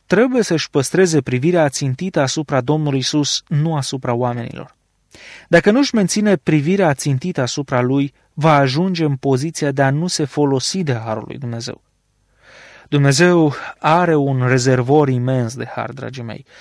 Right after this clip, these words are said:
pe care vrea să-l reverse asupra copiilor săi. El este gata să facă acest lucru și are puterea să-l facă. Domnul Iisus Hristos a plătit pedeapsa pentru păcatele noastre.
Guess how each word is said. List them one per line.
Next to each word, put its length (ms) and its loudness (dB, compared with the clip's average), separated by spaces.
pe 100 0
care 220 4
vrea 180 6
să-l 220 2
reverse 520 4
asupra 340 -4
copiilor 460 -4
săi. 260 -10
El 80 -20
este 240 -2
gata 260 4
să 160 0
facă 240 -2
acest 220 -4
lucru 240 -4
și 140 -8
are 160 -6
puterea 440 -4
să-l 180 -8
facă. 360 -14
Domnul 380 4
Iisus 300 2
Hristos 420 0
a 100 2
plătit 540 -4
pedeapsa 520 0
pentru 300 -12
păcatele 480 -4
noastre. 480 -6